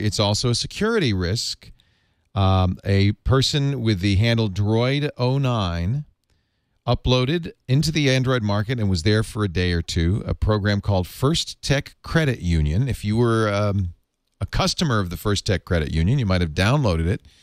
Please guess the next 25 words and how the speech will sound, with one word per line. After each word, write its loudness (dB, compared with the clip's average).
saying, 0
"Oh, 2
great, -2
the, -6
my 2
bank 2
has 2
put 2
up 0
an 0
Android -2
application." -4
According 2
to 2
a 4
warning 2
on 2
the 0
credit 0
union 0
site, -2
the 0
app 0
was 0
malware. 0